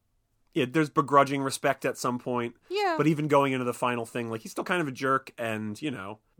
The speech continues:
Speaker 1: but, uh, th-, but Idris Elba being like, "Yeah, you're a jerk," is like, "Okay, cool, we're all on the same page."
Speaker 2: Yeah. Now we're ready to go into the drift together. <laughs>
Speaker 1: Yeah, and, um, you know, what they're gonna have to do,
Speaker 2: Mm-hmm.
Speaker 1: because there's two kaiju, you know, attacking them simultaneously, as they, they decide to detonate the nuclear payload,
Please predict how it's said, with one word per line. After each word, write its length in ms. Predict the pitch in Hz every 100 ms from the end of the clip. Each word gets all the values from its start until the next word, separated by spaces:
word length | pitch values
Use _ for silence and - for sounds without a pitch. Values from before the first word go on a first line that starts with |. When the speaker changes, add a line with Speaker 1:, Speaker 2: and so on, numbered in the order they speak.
| -
Speaker 1:
but, 160 | 143 156
uh, 80 | 143
th-, 200 | 127 151
but 240 | 139 135 156
Idris 240 | 143 135
Elba 220 | 139 127
being 120 | 123
like, 160 | 127 131
"Yeah, 80 | 175
you're 180 | 127 127
a 60 |
jerk," 440 | 123 143 135 110 -
is 180 | - 113
like, 240 | 120 113 -
"Okay, 200 | 175 143
cool, 200 | 120 123
we're 140 | 90 123
all 60 | 120
on 60 |
the 40 | 110
same 220 | 123 110
page." 440 | 110 95 98 - 359
Speaker 2:
Yeah. 180 | 392 240 _ _
Now 180 | 190 196
we're 80 | 196
ready 160 | 196 190
to 80 |
go 160 | 185 185
into 120 | 185
the 120 | 185
drift 280 | 185 175 -
together. 460 | - - - 208 208
<laughs> 80 | -
Speaker 1:
Yeah, 320 | 156 170 147 139
and, 340 | 139 131 127 123 _
um, 440 | 127 120 117 110 107
you 120 | 135
know, 240 | 107 92 98 _ _ -
what 240 | 131 143
they're 120 | 131
gonna 160 | 120 117
have 220 | 127 110
to 100 | -
do, 460 | 107 110 98 95 107 _ _ -
Speaker 2:
Mm-hmm. 140 | 226 185
Speaker 1:
because 500 | 156 110 95 92 -
there's 340 | 101 92 - -
two 480 | - 123 113 107 104
kaiju, 680 | 165 160 139 135 131 127 120
you 100 | 120
know, 240 | 104 98
attacking 400 | 98 - 117 120
them 140 | 104 104
simultaneously, 640 | - 107 98 107 101 107
as 120 | 101 101
they, 340 | 107 101 95
they 180 | 104 104
decide 300 | 101 113 101
to 60 | 98
detonate 640 | 117 113 101 104 95 -
the 80 | 101
nuclear 400 | 101 92 101 95
payload, 600 | - 95 95 92 90